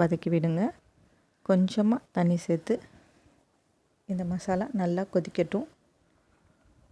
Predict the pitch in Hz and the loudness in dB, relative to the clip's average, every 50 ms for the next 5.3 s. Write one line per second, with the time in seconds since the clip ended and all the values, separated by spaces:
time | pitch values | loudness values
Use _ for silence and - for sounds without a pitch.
0 | _ _ - - 180 175 - - - 175 165 - 165 170 165 165 - 262 302 - | _ _ -4 -2 -2 -2 -4 -6 -6 -4 -2 -2 -2 -2 -2 -4 -6 -8 -10 -10
1 | _ _ - 185 180 180 170 185 175 170 202 - - - - _ _ _ _ _ | _ _ -6 -4 -2 -2 0 0 0 0 -2 -4 -6 -12 -20 _ _ _ _ _
2 | _ _ _ _ - 190 185 175 - 240 262 - - 202 180 180 185 190 190 185 | _ _ _ _ -2 0 0 0 0 -4 -6 -2 0 2 4 4 4 4 4 2
3 | 175 170 - 160 160 - - 254 277 - 220 185 175 175 180 185 185 180 175 - | 0 0 0 -2 -2 0 0 0 0 2 2 2 4 4 4 4 2 0 0 -2
4 | - 151 151 156 - - - _ _ _ _ _ _ _ _ _ _ _ - - | -2 -2 -2 -2 -2 -6 -10 _ _ _ _ _ _ _ _ _ _ _ -2 2
5 | 180 160 165 - 170 | 2 4 4 2 2